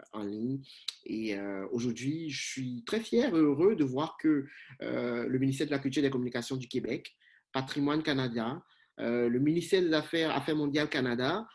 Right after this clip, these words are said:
euh, ça, ce n'est que pour citer les organismes gouvernementaux, mais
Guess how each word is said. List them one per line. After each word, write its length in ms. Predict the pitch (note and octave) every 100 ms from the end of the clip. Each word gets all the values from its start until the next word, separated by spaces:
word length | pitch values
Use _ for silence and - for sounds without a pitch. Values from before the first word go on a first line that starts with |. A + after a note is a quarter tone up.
| _ _ -
euh, 880 | A2+ A2+ A2+ A#2 A#2 A2+ A2+ A2+ A2 -
ça, 160 | - C3+
ce 100 | C3
n'est 100 | A#2
que 120 | C#3
pour 120 | C#3
citer 300 | C#3 B2+ C#3
les 160 | B2 A#2
organismes 320 | A2+ A#2 A#2+
gouvernementaux, 640 | A#2+ A2+ A2 G#2 D3 F3
mais 420 | E3 A#2+ A#2+ A2+